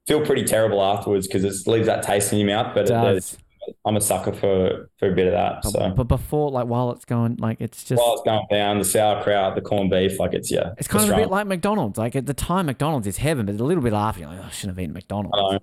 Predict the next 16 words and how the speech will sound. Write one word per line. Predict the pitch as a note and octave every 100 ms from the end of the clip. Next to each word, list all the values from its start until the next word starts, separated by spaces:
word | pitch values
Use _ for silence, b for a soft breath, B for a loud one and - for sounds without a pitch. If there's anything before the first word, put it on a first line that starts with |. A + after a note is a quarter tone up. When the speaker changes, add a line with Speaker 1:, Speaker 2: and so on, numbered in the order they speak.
| - -
Speaker 2:
Like, | F#2
it's | -
Speaker 1:
What | G#2+
have | G2+
I | F2+ -
done? | F#2 F#2 F2
Speaker 2:
Yeah, | A2+ G2+
Speaker 1:
Yeah. | F#2+ F#2 -
Speaker 2:
exactly. | F#2+ G2 G2+ -
Speaker 1:
Post | - -
McDonald's | - A2 A2 -
clarity. | - G#2 G2+ F#2+ F#2+ - -
Yeah. | A2 G#2
Speaker 2:
Mm, | G#2 F#2 -
yeah, | - G2 -
exactly. | G2 G#2 G2 - C#3+